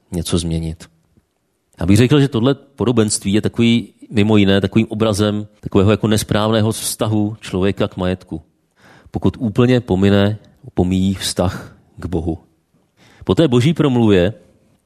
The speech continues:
už to podobenství nepokračuje. A my si můžeme akorát domýšlet, jak třeba ten člověk reagoval, jako když k němu takhle promluvil Bůh. Reagoval nějak vůbec? Udělal to s ním něco?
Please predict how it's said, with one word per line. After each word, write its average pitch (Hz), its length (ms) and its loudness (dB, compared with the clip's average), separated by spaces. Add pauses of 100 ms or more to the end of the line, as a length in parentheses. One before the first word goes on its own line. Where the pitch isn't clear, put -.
už - 100 -14
to 175 100 2
podobenství 131 520 0
nepokračuje. 87 680 -4 (1000)
A - 60 -2
my 98 80 2
si 139 100 2
můžeme 131 220 2
akorát 139 220 0
domýšlet, 113 720 0 (680)
jak - 180 -10
třeba 151 200 0
ten 165 140 -4
člověk 165 280 -2
reagoval, 110 560 0
jako 85 200 -6
když 87 200 -6
k - 100 -20
němu 92 280 -4 (100)
takhle 95 240 -2
promluvil 87 400 -2
Bůh. 82 380 -10 (520)
Reagoval 117 460 2
nějak 156 220 2
vůbec? 147 600 -4
Udělal 101 280 0
to 113 100 -4
s - 100 -6
ním 117 160 -2
něco? 147 520 -2